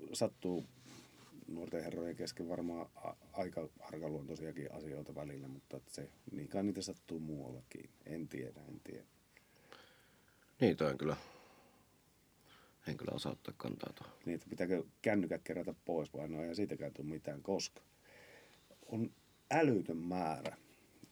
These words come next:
Speaker 1: nykypäivänä varsinkin äitejä, näin olen kuullut, <laughs> jotka soittelevat sinne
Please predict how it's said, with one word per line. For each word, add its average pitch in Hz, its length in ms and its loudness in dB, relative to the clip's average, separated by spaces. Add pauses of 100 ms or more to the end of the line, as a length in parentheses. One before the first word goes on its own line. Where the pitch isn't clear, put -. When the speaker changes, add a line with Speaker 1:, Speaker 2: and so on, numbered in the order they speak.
(200)
Speaker 1:
nykypäivänä 85 640 2
varsinkin 85 600 2
äitejä, 92 540 0 (400)
näin 90 200 0 (100)
olen 85 140 0
kuullut, 92 440 0 (380)
<laughs> - 300 -14
jotka - 220 -2
soittelevat 80 680 4
sinne 78 400 -4